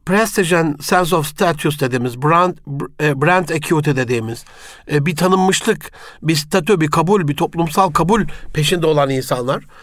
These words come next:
Bir dönem, e, astsubay arkadaşlar, mesela Anadolu coğrafyasında polisler,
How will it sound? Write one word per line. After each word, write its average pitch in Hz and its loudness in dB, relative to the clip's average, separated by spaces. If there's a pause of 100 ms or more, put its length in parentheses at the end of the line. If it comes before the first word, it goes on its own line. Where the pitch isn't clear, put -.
(340)
Bir 208 -2
dönem, 233 4 (580)
e, 165 4
astsubay 190 0
arkadaşlar, 170 -2 (200)
mesela 160 -2
Anadolu 165 2
coğrafyasında 151 0
polisler, 151 0